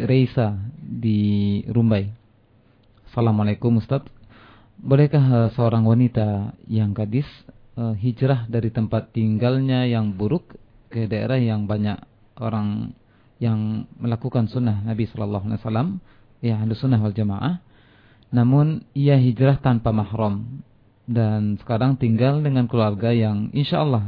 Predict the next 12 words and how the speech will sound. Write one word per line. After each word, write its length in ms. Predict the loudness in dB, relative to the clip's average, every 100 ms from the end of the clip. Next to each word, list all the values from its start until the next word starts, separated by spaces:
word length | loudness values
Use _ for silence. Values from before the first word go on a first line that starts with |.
| -4
taat 400 | -4 -2 -4 -4
kepada 320 | -4 -4 -2
Allah 160 | -4 -6 -10 _ _ _
dan 320 | -2 0 0 -2 -6
dalam 240 | 0 2 2
agama, 480 | 2 0 0 -2 -6 -14 -20 -20 -20 -20 -20 -20 -2
namun 240 | 2 4 2
bekerja 320 | 0 0 0
sebagai 320 | 0 0 0
pembantu. 560 | 0 2 2 0 -4 -6 -12 _ _ -20 -20 _ _ 2
Mohon 160 | 4
jawabannya 400 | 4 2 0 0